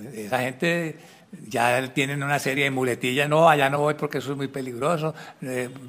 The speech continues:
el tráfico", miles de circunstancias. Y de la treinta y tres pa' acá, que son todos ustedes. Y yo me meto ahí de refilón, siendo un burgués. <laughs> Pero de todas maneras ahí me meto. Entonces,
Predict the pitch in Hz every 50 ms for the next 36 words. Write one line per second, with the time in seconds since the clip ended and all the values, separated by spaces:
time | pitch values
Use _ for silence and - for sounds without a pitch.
0 | 139 143 135 127 117 104 - - 117 120 131 117 - 147 135 - - 135 123 127
1 | 131 135 139 147 170 160 156 143 - 139 127 - - 131 - - 196 196 175 127
2 | - 101 95 101 - - - - - - - - - - 143 135 139 135 131 123
3 | 127 123 127 131 131 120 117 - 113 101 - - 143 135 - 156 127 110 - -
4 | - - - - - - - - - - - - - - - - 107 - 113 101
5 | - 139 135 131 113 101 - 156 147 123 98 92 - - - - - - - -
6 | - - - - - 123 113 131 123 131 139 151 151 - 170 156 156 156 156 160
7 | 156 151 - - - - - - - - - 156 139 139 131 - 127 113 120 135
8 | 147 147 147 - - - - - 147 131 127 139 143 139 143 143 143 135 110 -
9 | - - - - - 185 - - - - - - - - - - 151 147 151 147
10 | 147 151 160 165 165 165 160 156 160 160 165 175 202 202 175 - 113 - - -
11 | - - - - - - - 143 127 - 160 165 190 202 214 208